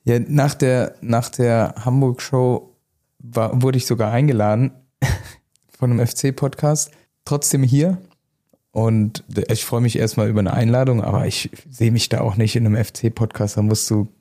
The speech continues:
da musst du, glaub ich, schon auch gewisse Sachen beurteilen und da, da, das will ich eigentlich nicht machen, aber vielen Dank für die Einladung. Ich glaub, die haben jetzt sogar schon die dreihundertste Folge gemacht.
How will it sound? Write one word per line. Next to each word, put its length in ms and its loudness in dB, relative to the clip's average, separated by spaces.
da 100 -8
musst 200 -2
du, 40 -6
glaub 220 0
ich, 100 0
schon 200 0
auch 340 -2
gewisse 340 0
Sachen 360 2
beurteilen 580 2
und 160 2
da, 260 2
da, 300 -2
das 260 -8
will 100 -12
ich 220 -4
eigentlich 260 -2
nicht 200 -4
machen, 320 0
aber 260 0
vielen 300 -2
Dank 180 2
für 140 -6
die 120 0
Einladung. 640 2
Ich 100 -20
glaub, 140 -2
die 140 0
haben 100 0
jetzt 220 0
sogar 260 -2
schon 200 0
die 120 0
dreihundertste 720 0
Folge 400 0
gemacht. 500 -2